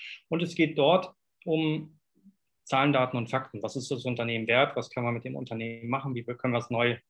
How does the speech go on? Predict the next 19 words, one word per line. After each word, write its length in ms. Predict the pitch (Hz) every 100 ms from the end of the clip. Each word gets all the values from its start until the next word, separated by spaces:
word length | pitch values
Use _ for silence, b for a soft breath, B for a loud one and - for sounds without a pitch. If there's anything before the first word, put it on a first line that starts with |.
| _
aufbauen, 460 | 135 151 151 135 131
strukturieren, 720 | - 92 - 117 135 143 143
et 140 | 143
cetera? 540 | - 127 143 139 127 B B B B B B -
Ähm, 540 | 135 127 127 123 120 - _ _ -
als 400 | 123 - - -
dass 260 | 127 - -
ich 240 | 143 -
persönlich 600 | 127 113 123 151 151 -
den 120 | 139
Aktienmarkt 640 | 131 - - 127 120 117 -
mehr 240 | 123 127
unter 400 | 135 123 113 110 _ _ _ _
Fiktion, 400 | 147 139 - 127
Spekulation 580 | - 131 135 123 123 127
und 120 | 113
Fantasie 420 | 123 117 107 135
mittlerweile 560 | 151 123 107 107 107 131
abtue. 580 | 120 _ - 135 139